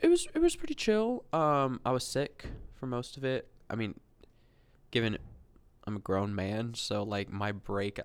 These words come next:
like, I go to work. Um, so I had, you know, a week of work. I missed a couple days, I think, because,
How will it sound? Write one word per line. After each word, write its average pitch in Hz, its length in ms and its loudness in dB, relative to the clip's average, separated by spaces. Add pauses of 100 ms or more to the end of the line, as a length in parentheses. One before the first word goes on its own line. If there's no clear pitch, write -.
like, 104 180 -6
I 104 80 -4
go 120 120 -6
to 113 80 -4
work. 107 540 -6 (720)
Um, 98 580 -6 (160)
so 98 520 -2
I 98 120 -2
had, 107 240 -4 (280)
you 101 100 -8
know, 98 160 -4
a 95 40 -2
week 101 260 -4
of 104 80 -8
work. 95 460 -2
I 104 80 2
missed 104 420 0
a - 20 0
couple - 300 -4
days, 95 400 -2
I 95 80 -4
think, 95 300 -8
because, 95 600 -8